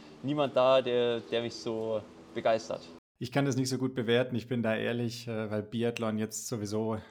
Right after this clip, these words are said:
Speaker 2: nicht so weit auf meiner Watchlist steht wie bei dir oder bei euch. Mika ist ja auch ein sehr, sehr großer Biathlon-Fan. Gut, ich würd sagen, damit greife ich deine Worte auf.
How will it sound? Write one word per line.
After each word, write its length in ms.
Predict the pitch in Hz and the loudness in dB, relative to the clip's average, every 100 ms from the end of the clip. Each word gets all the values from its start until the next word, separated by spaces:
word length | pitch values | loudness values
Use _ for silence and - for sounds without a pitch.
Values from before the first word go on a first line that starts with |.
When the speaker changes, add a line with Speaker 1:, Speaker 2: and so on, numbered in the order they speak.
| - | -4
Speaker 2:
nicht 340 | 120 131 131 | 0 0 0
so 180 | 131 131 | 0 2
weit 380 | 123 113 - - | 2 0 -2 -8
auf 220 | 127 - | -8 -4
meiner 520 | 117 110 110 107 90 - | -2 0 0 -2 -4 -8
Watchlist 540 | 110 - 117 107 - | -6 -6 -6 -8 -8
steht 280 | - 107 104 | -6 -6 -6
wie 80 | 101 | -4
bei 140 | 104 | -4
dir 260 | 98 107 107 | -4 -6 -4
oder 140 | 101 | -4
bei 160 | 98 98 | -6 -6
euch. 400 | 101 104 104 - - - - _ - | -6 -6 -10 -18 -20 -20 -20 _ -12
Mika 300 | 107 98 104 | -10 -8 -8
ist 120 | 95 | -8
ja 100 | 95 | -8
auch 100 | 98 | -8
ein 220 | 98 90 85 | -10 -12 -14
sehr, 240 | - 104 95 | -12 -8 -6
sehr 140 | 98 | -6
großer 320 | 98 98 98 | -6 -8 -8
Biathlon-Fan. 720 | 90 95 90 95 90 92 90 87 _ - - - - - - - _ _ _ _ _ | -8 -8 -8 -14 -12 -12 -12 -16 _ -20 -20 -20 -20 -20 -20 -20 _ _ _ _ _
Gut, 320 | 202 220 - - _ _ _ _ | 2 2 0 -10 _ _ _ _
ich 260 | 170 - 160 | -10 -4 -2
würd 140 | 147 | 0
sagen, 280 | 151 156 156 | 2 2 2
damit 240 | 147 151 | -2 -4
greife 240 | - 139 135 | -4 -4 -4
ich 80 | |
deine 240 | 127 131 120 | -4 -2 -2
Worte 320 | 131 143 110 | -4 -4 -2
auf. 380 | 98 110 - | 0 -2 -6